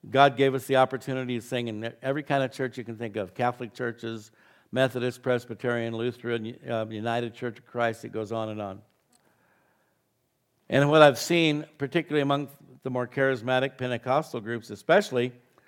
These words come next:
many people seeking after personal prophecies. "Do you have a word from the Lord for me?" Guess what? God can speak to you directly.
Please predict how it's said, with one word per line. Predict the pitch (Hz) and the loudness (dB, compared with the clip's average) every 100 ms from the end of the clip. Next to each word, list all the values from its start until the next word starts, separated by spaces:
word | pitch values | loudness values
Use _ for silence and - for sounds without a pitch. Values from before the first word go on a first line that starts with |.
| _ _ _ _ _ - | _ _ _ _ _ 0
many | 143 202 | 4 4
people | 196 185 147 | 4 0 0
seeking | 135 175 151 156 | 2 2 4 4
after | 147 147 139 117 | 4 4 2 -4
personal | - - 156 170 170 156 | -4 0 0 0 -2 -2
prophecies. | 135 - 147 139 117 - 110 85 82 - - _ _ _ _ _ _ _ _ _ _ | 0 4 4 4 -4 -10 -10 -10 -12 -20 -20 _ _ _ _ _ _ _ _ _ _
"Do | 113 | -2
you | |
have | 127 | -2
a | 127 | 0
word | 123 135 120 | -2 -4 -6
from | 120 | -10
the | 110 | -8
Lord | 120 113 107 _ | -6 -6 -8 _
for | 110 | -12
me?" | 104 90 - - _ | -10 -12 -16 -20 _
Guess | 190 175 | -4 0
what? | 190 151 | 2 2
God | 131 190 208 | 6 6 6
can | 170 | -4
speak | - 180 175 | -4 -4 -4
to | 165 | -4
you | 151 | -2
directly. | 135 156 185 117 85 87 | 2 2 2 -4 -6 -10